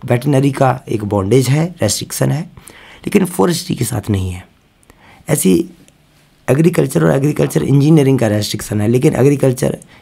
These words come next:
ये जो इंजीनियरिंग है, उसके साथ आप देख लो कि restriction है या नहीं है। तो आप अपने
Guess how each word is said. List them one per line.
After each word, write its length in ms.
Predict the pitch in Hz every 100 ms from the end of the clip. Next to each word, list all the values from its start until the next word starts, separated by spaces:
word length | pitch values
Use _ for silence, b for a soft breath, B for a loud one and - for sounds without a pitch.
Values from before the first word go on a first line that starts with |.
| -
ये 80 | 123
जो 120 | 123
इंजीनियरिंग 600 | 131 139 151 147 123 123
है, 80 | 151
उसके 360 | - 117 156
साथ 240 | 131 113 110
आप 80 |
देख 300 | 107 107 -
लो 160 | 135 - - b b b b b b b b -
कि 80 | -
restriction 540 | 135 127 - - 143
है 180 | 113 139
या 140 | 160 143
नहीं 360 | 117 90 -
है। 180 | 92 92 - _ _ B B B B B B -
तो 100 | -
आप 320 | 135 156 - -
अपने 360 | - 151 135